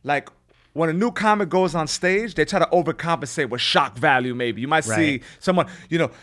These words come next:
Speaker 1: just really up, like, they just wanna get to the point and, like, hit as hard as they can on stage. And quite often they're missing 'cause they don't have that stage presence. They don't have the experience yet.
Speaker 2: Right.
Speaker 1: But if they just relax and kinda pick and choose where, you know, what's going on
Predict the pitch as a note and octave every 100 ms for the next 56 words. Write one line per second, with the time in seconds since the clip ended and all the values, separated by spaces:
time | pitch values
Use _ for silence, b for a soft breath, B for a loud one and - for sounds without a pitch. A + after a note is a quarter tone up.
0 | B B B _ - F#3 - F3 A3 G3+
1 | - D#3+ D#3 - F#3+ E3+ A3+ E3+ C3+ A3
2 | F3+ E3+ - F#3 C#3+ C#3+ - - D#3 C3
3 | - - G#3 E3 C3+ F#3 G#3+ G#3 F3 E3+
4 | F3 F#3+ E3+ B2 F3 E3+ - F3+ E3 B2
5 | G#2+ B2 F3 E3 E3+ F3 C3+ A#2 D3 F#3
6 | F3+ B2+ B2 C3+ E3 D#3+ D#3 B2+ G#2+ D#3+
7 | D#3 D#3+ C3+ D#3 G#3 F#3+ E3 - - A#3+
8 | E3 B2 B2 G#2 - B A#2 G#2+ C3 E3
9 | D#3 D3+ C#3 D#3 D3+ - A#2+ C#3 C3 A2
10 | - D#3+ D3 A#2+ - D#3 C#3 A2 G2+ -
11 | _ _ _ _ - A#2 A#2 A2 A#2 F#2+
12 | D#2+ E2+ A2+ - A#2+ A#2 C3 B2+ G#2+ G2